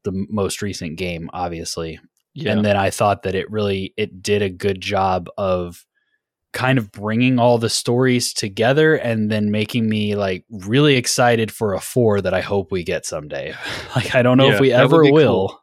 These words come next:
Speaker 2: Yeah.
Speaker 1: but I hope that
Speaker 2: <laughs>
Speaker 1: they don't abandon this series. I really hope we get another mainline game.
Speaker 2: Like, I, if, if they make a four, like, an official Darksiders four, I hope it's finally something where it's all four horsemen kind of together.
Speaker 1: Yeah.
Speaker 2: And there,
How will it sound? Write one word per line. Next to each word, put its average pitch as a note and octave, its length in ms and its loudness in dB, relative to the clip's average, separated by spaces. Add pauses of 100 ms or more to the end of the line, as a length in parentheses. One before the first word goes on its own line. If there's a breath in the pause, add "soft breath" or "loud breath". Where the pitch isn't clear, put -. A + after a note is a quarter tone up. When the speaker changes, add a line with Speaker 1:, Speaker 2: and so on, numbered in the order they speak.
(120)
Speaker 2:
Yeah. B2 140 0
Speaker 1:
but A#2 100 4
I A#2+ 120 4
hope C3 340 2
that B2+ 160 0
Speaker 2:
<laughs> - 0 -
Speaker 1:
they B2+ 120 4
don't B2 200 4
abandon G#2 440 0
this F#2 160 -4
series. F2+ 300 -2
I F2 60 -2
really G#2+ 260 4
hope G#2 180 2
we G#2 60 0
get G2+ 140 -2
another F#2 300 -2
mainline E2+ 480 -6
game. D#2 300 -10 (600)
Speaker 2:
Like, C3 300 -4
I, C#3 280 -4
if, C#3 300 -4
if D3 220 -4
they D3 200 2
make A#2+ 400 -2
a F#3+ 60 -2
four, G2 720 -2
like, G2 240 -6
an G#2 80 -8
official G#2+ 720 -4
Darksiders G2+ 640 -6
four, G#2 240 -6
I G2 100 -6
hope D3 340 -4
it's - 300 -6
finally A2 520 -4
something G2+ 440 -4
where F#2+ 140 -4
it's - 160 -14
all G#2 220 -2
four G2+ 360 -6
horsemen G2+ 600 -6
kind G#2 280 -6
of F#2+ 160 -10
together. G2+ 640 -8 (460 soft breath)
Speaker 1:
Yeah. G2+ 200 -4
Speaker 2:
And G#2 200 -6
there, G#2 120 -4